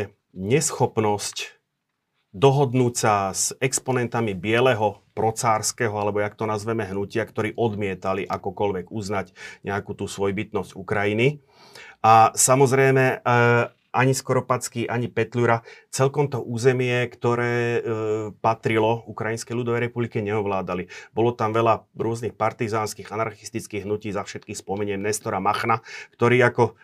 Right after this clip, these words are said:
hrali svoju politiku a podrývali autoritu tohoto, a podrývali autoritu, e, centrálnej vlády. Až teda v tom februári tisíc deväťsto devätnásť sa bolševikom podarilo Kyjev dobiť. Postupovali v podstate až na Varšavu, poznáme to,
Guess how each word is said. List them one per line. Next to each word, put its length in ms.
hrali 260
svoju 320
politiku 500
a 120
podrývali 580
autoritu 640
tohoto, 420
a 260
podrývali 480
autoritu, 640
e, 320
centrálnej 540
vlády. 300
Až 320
teda 180
v 80
tom 120
februári 460
tisíc 240
deväťsto 180
devätnásť 520
sa 160
bolševikom 580
podarilo 480
Kyjev 320
dobiť. 360
Postupovali 560
v 60
podstate 320
až 140
na 80
Varšavu, 480
poznáme 400
to, 320